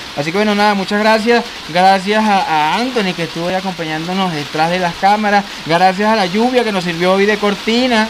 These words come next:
Espectacular. Y bueno, señores, será hasta otro episodio. Muchas gracias.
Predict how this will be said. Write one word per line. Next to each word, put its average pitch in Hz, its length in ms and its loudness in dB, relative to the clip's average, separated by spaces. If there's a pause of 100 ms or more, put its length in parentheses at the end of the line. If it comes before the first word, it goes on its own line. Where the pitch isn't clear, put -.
Espectacular. 156 920 -2
Y 208 60 -2
bueno, 233 220 2
señores, 233 300 2
será 185 200 2
hasta 190 480 0 (160)
otro 196 680 0 (140)
episodio. 214 600 0
Muchas 175 320 -4
gracias. 185 400 0